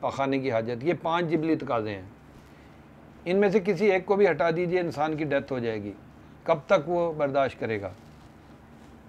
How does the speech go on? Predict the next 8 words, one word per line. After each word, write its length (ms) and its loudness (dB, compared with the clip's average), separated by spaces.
खाना, 360 0
पीना, 520 -2
पेशाब, 440 2
पखाना, 500 -2
सोना। 340 -6
अब 120 0
इसके 340 0
अलावा 460 8